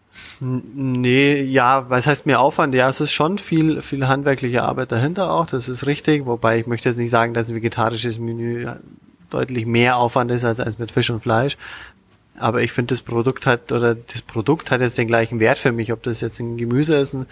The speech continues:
was liebevoll gezüchtet worden ist und von Hand geerntet worden ist,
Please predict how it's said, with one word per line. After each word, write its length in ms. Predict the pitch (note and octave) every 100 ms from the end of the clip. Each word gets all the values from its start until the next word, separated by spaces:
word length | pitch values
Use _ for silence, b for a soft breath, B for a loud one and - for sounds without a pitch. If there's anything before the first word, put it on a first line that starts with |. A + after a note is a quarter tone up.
| B B B B
was 440 | B2 B2 - - - - - C3
liebevoll 460 | B2 C#3 B2+ C3
gezüchtet 480 | B2+ - D3 D#3+ C3
worden 220 | B2+ C3
ist 180 | B2 B2
und 80 | A#2+
von 140 | A#2
Hand 180 | A#2+ B2+
geerntet 460 | B2+ B2 C3+ C3+ B2+
worden 260 | B2+ B2+ C3
ist, 200 | B2+